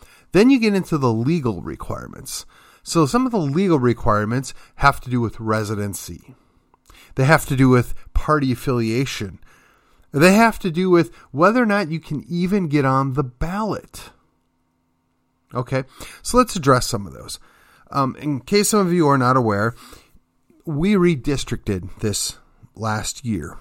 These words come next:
So in the course of redistricting, a lot of us got shifted into districts we were not previously in.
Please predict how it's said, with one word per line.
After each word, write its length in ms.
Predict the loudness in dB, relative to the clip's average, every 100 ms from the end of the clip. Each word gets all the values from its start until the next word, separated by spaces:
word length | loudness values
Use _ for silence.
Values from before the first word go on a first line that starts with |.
| -20 -20 _ _ _ _ _ _
So 480 | -4 6 8 8 4
in 140 | 0
the 60 | -2
course 380 | 0 0 0 0
of 120 | -2
redistricting, 840 | -2 0 -2 -2 -4 -6 -4 -4
a 260 | -4 -6 -6
lot 220 | -4 -2
of 100 | -2
us 140 | -6 -4
got 260 | -4 -4
shifted 600 | -8 -6 -6 -4 -4 -4
into 340 | -4 -6 -6 -4
districts 580 | -2 -4 -6 -6 -4
we 140 | -4 -2
were 160 | -2
not 300 | -2 -4 -4
previously 760 | -6 -4 -4 -6 -6 -6 -6 -6
in. 400 | -4 -2 -2